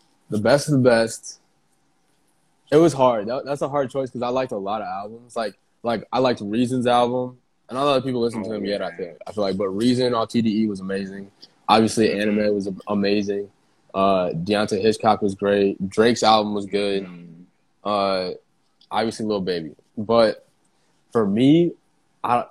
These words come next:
Speaker 1: I don't know why. Well, I do know why. It was, the best album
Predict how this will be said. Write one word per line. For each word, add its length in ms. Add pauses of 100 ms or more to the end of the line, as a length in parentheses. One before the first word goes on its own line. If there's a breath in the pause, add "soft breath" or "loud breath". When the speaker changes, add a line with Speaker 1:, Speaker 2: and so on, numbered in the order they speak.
(140)
Speaker 1:
I 100
don't 200
know 140
why. 420 (560)
Well, 140
I 140
do 180
know 140
why. 180 (520)
It 80
was, 120
the 100
best 560
album 380